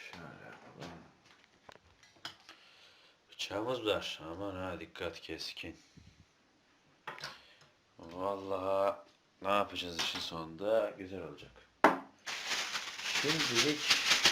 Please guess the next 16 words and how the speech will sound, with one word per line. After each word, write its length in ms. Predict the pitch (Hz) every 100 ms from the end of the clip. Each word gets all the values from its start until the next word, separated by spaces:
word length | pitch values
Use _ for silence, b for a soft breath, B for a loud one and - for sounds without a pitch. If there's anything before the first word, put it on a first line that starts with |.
| - - - - - - - - - - - - - - - - - -
bu 100 | 120
kadar 220 | 110 117
küçük 260 | 117 - 104
ekmeğimiz 540 | 104 104 104 101 87
var. 400 | 85 82 - -
Tabii 280 | 98 95 101
çıkabilirse 840 | - - 104 101 104 104 - 98 92 -
ekmek. 500 | 98 92 - 98 113 - - - - - - - - - - - - - - -
Ekmek 480 | 139 131 135 135
çıkmadı 520 | - 147 123 110 104 95
be. 100 | 90 - -
Hmm, 420 | 98 98 90 90
bakalım. 420 | 92 92 95 92 92 - - - - - - - - - B B B B B B _ -
Kessem 680 | 95 92 - - 101 98 92
şöyle. 840 | - - 85 82 82 92 104 110 110 - - - 85
Ee, 500 | 85 82 85 80 87